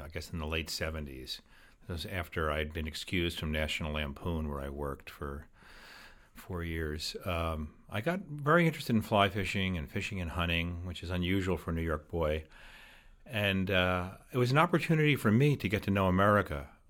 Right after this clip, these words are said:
I knew Europe better than America, and I traveled a lot in the Midwest and the South.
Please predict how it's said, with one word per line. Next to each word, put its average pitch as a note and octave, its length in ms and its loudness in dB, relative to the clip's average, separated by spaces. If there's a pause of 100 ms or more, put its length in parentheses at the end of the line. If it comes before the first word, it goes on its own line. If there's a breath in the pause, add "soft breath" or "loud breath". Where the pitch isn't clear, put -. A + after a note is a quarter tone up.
(100)
I F2+ 100 -2
knew G#2+ 140 4
Europe F#2+ 480 4
better D#2+ 160 -2
than D#2 120 0
America, D#2 500 -2
and C#2+ 100 -4
I D2 80 -6
traveled F2+ 480 2
a D#2 40 0
lot E2+ 400 2
in F#2 100 -4
the D#2+ 60 -2
Midwest D#2+ 600 0
and D#2+ 100 -6
the C#2+ 60 -6
South. D#2+ 600 0